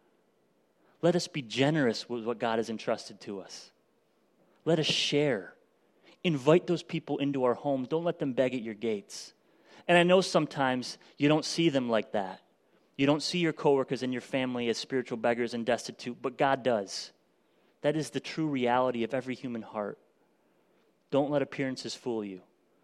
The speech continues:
Don't let wealth and houses and cars and jobs and promotions fool you.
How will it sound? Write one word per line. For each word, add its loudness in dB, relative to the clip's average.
Don't 0
let 0
wealth 2
and -6
houses -4
and -14
cars -2
and -10
jobs 0
and -10
promotions -6
fool -4
you. -12